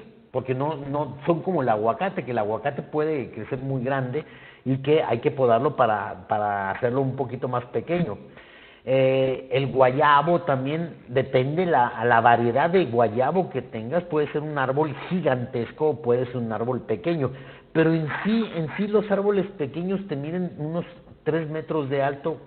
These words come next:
cuatro metros de alto, a eso se le denomina árbol pequeño. Un árbol grande, pues ya estamos hablando de un árbol arriba, arriba de los seis, siete, ocho metros, ya es un árbol muy alto.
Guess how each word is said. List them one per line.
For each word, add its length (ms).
cuatro 460
metros 400
de 100
alto, 680
a 160
eso 320
se 80
le 160
denomina 500
árbol 300
pequeño. 500
Un 160
árbol 340
grande, 520
pues 120
ya 120
estamos 360
hablando 420
de 100
un 100
árbol 380
arriba, 720
arriba 300
de 100
los 180
seis, 260
siete, 340
ocho 300
metros, 460
ya 80
es 120
un 120
árbol 260
muy 340
alto. 380